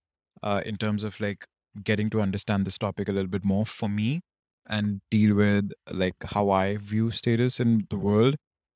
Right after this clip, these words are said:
So I think status, uh, of course, like, we, we can all agree that it was super important in olden times when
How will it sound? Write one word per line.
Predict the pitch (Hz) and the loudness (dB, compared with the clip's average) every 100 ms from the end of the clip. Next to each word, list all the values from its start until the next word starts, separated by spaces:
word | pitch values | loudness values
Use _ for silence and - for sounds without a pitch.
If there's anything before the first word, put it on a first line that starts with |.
| - | -12
So | - 120 120 - _ _ _ _ _ _ _ _ _ _ - | -4 -2 -4 -8 _ _ _ _ _ _ _ _ _ _ -2
I | 113 160 - | 0 0 0
think | 139 120 120 - - - _ _ _ _ _ _ _ _ _ _ - | 0 2 0 -2 -12 -20 _ _ _ _ _ _ _ _ _ _ -16
status, | - - 127 113 123 120 - - - - - _ _ - | -10 -2 0 0 0 0 -2 -6 -8 -10 -10 _ _ -8
uh, | 107 107 107 104 - _ | -2 0 -2 -4 -8 _
of | 143 - | -4 4
course, | 147 143 131 | 4 6 4
like, | 117 | 2
we, | 131 123 | 2 0
we | |
can | 110 139 | 0 2
all | 123 | 2
agree | 123 107 120 | 2 0 0
that | 117 | 0
it | |
was | 113 - | 0 -2
super | 113 120 | 2 2
important | 110 101 95 147 - _ _ _ - | 4 0 -2 -6 -8 _ _ _ -2
in | 107 110 | 0 2
olden | 92 101 110 | 2 2 2
times | 107 101 135 - - _ _ _ _ - | 2 0 -2 -8 -16 _ _ _ _ -14
when | 104 107 107 107 107 107 107 | -4 0 0 0 0 0 -2